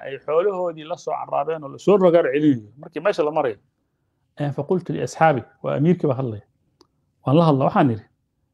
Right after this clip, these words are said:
"اجلسوا في مكانكم، halkan idinku ii fadhiista. فإني منطلق نحو باب الحصن."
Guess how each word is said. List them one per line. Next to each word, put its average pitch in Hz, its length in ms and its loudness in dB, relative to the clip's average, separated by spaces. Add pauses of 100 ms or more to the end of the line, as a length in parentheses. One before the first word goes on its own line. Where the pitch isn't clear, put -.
(160)
"اجلسوا 160 360 0
في 156 140 0
مكانكم، 131 520 0
halkan 143 260 -4
idinku 143 240 -2
ii 131 80 -2
fadhiista. - 500 -6 (1080)
فإني 185 280 6
منطلق 160 540 6
نحو 139 340 6
باب 147 240 6
الحصن." 147 600 2